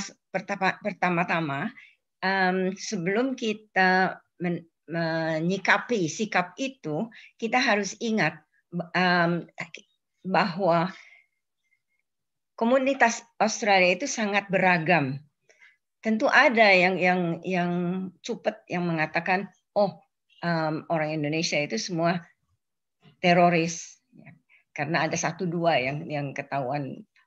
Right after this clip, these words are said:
meneror orang lain. Em, tapi pada umumnya komunit-, komunitas Australia itu,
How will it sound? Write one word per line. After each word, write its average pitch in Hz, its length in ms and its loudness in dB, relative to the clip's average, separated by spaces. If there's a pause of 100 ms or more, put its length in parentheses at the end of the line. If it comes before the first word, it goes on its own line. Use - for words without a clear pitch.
meneror 147 720 -2
orang 139 300 -6
lain. 135 240 -2 (560)
Em, 214 400 2 (320)
tapi 320 240 -2
pada 220 260 4
umumnya 214 600 2 (1500)
komunit-, 226 560 0
komunitas 214 720 2
Australia 190 640 2
itu, 254 240 -4